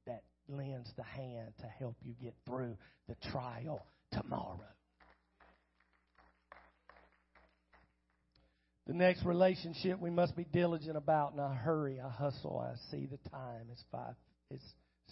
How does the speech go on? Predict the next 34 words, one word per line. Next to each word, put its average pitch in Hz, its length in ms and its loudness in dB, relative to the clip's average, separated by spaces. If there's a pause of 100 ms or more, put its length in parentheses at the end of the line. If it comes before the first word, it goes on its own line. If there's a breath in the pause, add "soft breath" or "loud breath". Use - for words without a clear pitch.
seven 131 380 -8
fifty-two, 131 640 -10 (1400)
is 143 140 -2
our 135 140 6
walk 135 400 6
with 135 140 -4 (120)
God. 113 380 -8 (1500)
As 165 160 2
we 185 80 4
get 190 240 4
to 180 60 0
Malachi 180 680 6
two 180 340 6 (120)
and 160 160 0
eleven, 160 420 6
all 175 380 10
of 160 80 -2
what 165 240 4
we 165 80 2
have 147 160 0
been 147 240 -4
talking 156 400 2
about 135 400 -4
comes 139 240 -4
into 131 160 -8
view. 127 320 -8 (560)
And 160 120 -2
we 147 120 0
see 165 240 -2
a 139 80 0
people 175 440 -2
that 139 200 -2
have 143 180 0
lost 147 420 4